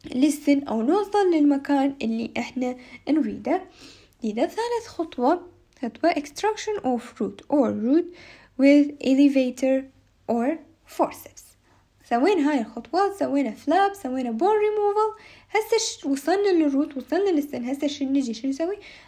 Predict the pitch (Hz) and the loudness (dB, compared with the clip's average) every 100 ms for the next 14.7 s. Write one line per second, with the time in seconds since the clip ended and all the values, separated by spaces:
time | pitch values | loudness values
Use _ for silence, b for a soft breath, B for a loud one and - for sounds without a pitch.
0 | - 285 - 403 233 226 339 294 233 214 | -6 -4 0 0 0 -2 0 0 0 -8
1 | - 214 208 - 262 220 294 220 208 - | -12 -12 -12 -12 -10 -6 -4 -6 -8 -12
2 | 381 339 208 208 - 320 - 466 - - | -4 -2 -2 -6 -4 -4 -2 -6 -6 -6
3 | 269 - 214 220 277 - 415 427 B B | -4 -4 -8 -6 -6 -6 -6 -8 B B
4 | B - 453 453 453 494 480 415 320 277 | B -2 2 2 0 -2 -4 -4 0 0
5 | 269 - 269 254 240 - _ - 240 - | -2 -4 -2 -2 -6 -8 _ -8 -6 -2
6 | 240 226 233 233 233 226 - - 233 226 | -2 2 0 0 -6 -6 -10 -6 -2 -2
7 | 269 - - 226 - - _ _ _ _ | -2 -6 -6 -6 -8 -18 _ _ _ _
8 | - 277 294 427 523 466 294 - 302 262 | 0 2 2 0 0 0 -2 -2 -2 -2
9 | 226 - - - 233 269 320 285 208 - | -6 -10 -14 -10 -8 -6 -6 -8 -10 -16
10 | 208 - - 392 370 262 220 220 311 311 | -20 -12 -8 -4 -2 0 -2 -2 -2 0
11 | 247 240 226 247 370 - 233 277 320 240 | 0 -2 0 -2 -4 -6 -2 2 2 -2
12 | 208 - 247 302 - 311 330 381 320 294 | -10 -6 -4 -4 -4 -2 0 0 0 0
13 | 233 233 214 220 262 - 370 B B B | -2 -6 -8 -6 -4 -4 -4 B B B
14 | B - 277 - - 98 | B 2 2 0 -10 -14